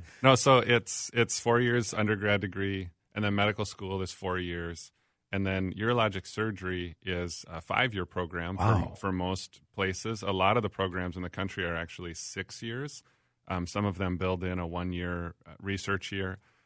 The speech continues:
Speaker 1: And then, um, I mentioned earlier, Doctor Pagliara is our super fancy fellowship-trained, uh, reconstructive specialist. So he actually did an extra year on top of that five-year program,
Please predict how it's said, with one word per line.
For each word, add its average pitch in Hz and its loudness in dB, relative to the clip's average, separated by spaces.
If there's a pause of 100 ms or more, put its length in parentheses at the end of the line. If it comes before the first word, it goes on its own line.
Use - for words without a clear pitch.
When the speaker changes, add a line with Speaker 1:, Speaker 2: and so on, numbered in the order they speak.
(140)
Speaker 1:
And 95 0
then, 95 0
um, 87 -6
I 92 -2
mentioned 95 0
earlier, 92 0 (120)
Doctor 95 -2
Pagliara 92 -2
is 90 -4
our 85 -2
super 98 -2
fancy 92 -4 (460)
fellowship-trained, 87 4 (480)
uh, 85 -2
reconstructive 95 0
specialist. 85 -4
So 82 -4 (260)
he 123 2
actually 107 4
did 95 0
an 90 -8
extra 95 -4
year 87 2 (400)
on 90 -2
top 101 2
of 90 -4
that 82 -2
five-year 87 -2
program, 85 -4